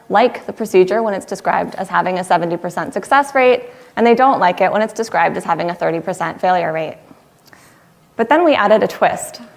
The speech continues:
We told participants in the first group, "You know, you could think of this as a thirty percent failure rate." And now they don't like it anymore. They've changed their minds.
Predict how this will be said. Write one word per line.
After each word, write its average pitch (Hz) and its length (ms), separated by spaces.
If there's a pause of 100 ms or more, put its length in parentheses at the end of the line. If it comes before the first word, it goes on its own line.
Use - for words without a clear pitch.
(380)
We 254 120
told 320 220
participants 240 540
in 196 140
the 202 80
first 254 320
group, 180 260 (320)
"You 269 100
know, 277 140
you 254 160
could 254 160
think 330 180
of 208 140
this 175 300
as 175 420
a 196 80
thirty 185 260
percent 170 380
failure 208 340
rate." - 380 (640)
And 226 80
now 262 140
they 277 100
don't 208 220
like 180 220
it 175 60
anymore. 165 520 (540)
They've 208 160
changed 226 320
their 190 100
minds. 165 460